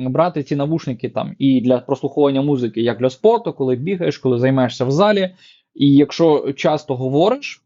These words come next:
по телефону, навіть використовувати як, е, одне вухо як гарнітуру, дуже класно. Ти, по-перше, чуєш, е, оточуючу середу, м, навушники не тиснуть, вони сидять комфортно, не спадають, якщо пострибати, побігати. М,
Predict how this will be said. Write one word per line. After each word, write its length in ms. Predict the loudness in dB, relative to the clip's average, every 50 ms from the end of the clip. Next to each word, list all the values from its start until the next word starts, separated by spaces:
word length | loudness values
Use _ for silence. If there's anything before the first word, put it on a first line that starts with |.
| _ -4
по 120 | -2 -2
телефону, 500 | 0 0 0 0 2 2 2 2 2 0
навіть 240 | -2 -2 -2 -2 -4
використовувати 540 | -6 -6 -6 -4 -2 0 0 0 0 0 0
як, 200 | -2 -2 -2 0
е, 40 | 2
одне 640 | 4 4 4 2 0 0 -2 -2 -2 -2 0 0 2
вухо 280 | 2 2 0 0 -2 -2
як 160 | -2 -2 -2
гарнітуру, 600 | -2 -2 -2 -2 -4 -4 -6 -6 -8 -8 -10 -12 -14 _ -20 _ _ _ _ _ _ -4
дуже 400 | -4 0 2 4 4 4 4 2
класно. 480 | 2 2 0 0 -2 -6 -10 -14 -6 -4
Ти, 100 | -2 0
по-перше, 360 | 0 2 2 0 0 -2 -4
чуєш, 380 | 0 2 2 2 2 2 0 0
е, 40 |
оточуючу 720 | 2 2 2 2 0 0 0 0 0 -2 -4 -4 -4 -4 -4
середу, 480 | -2 -2 -2 0 0 0 0 0 -2 -4 _ _ _ _ _ _ -4
м, 220 | 0 2 2 4 4
навушники 500 | 4 2 2 0 0 -4 -2 0 0 0
не 160 | 2 0 0
тиснуть, 600 | 0 0 0 0 -2 -4 -2 -2 -2 -2 -4 -4
вони 300 | -2 0 0 0 0 0
сидять 340 | 0 0 2 2 2 2 0
комфортно, 720 | -2 -6 -6 -4 -2 0 2 2 2 0 -4 -4 -2 -2 -2
не 260 | -2 -2 -2 -2 -2
спадають, 600 | -4 -2 -2 -2 0 2 2 2 2 2 0 -2
якщо 220 | -4 -4 -4 -4
пострибати, 720 | -2 -2 -4 -4 -2 0 0 2 2 0 -2 0 -2 -2
побігати. 580 | -2 0 -2 0 2 2 2 2 2 0 0 -2
М, 640 | -2 -4 _ _ -20 -20 _ _ _ _ -2 2 4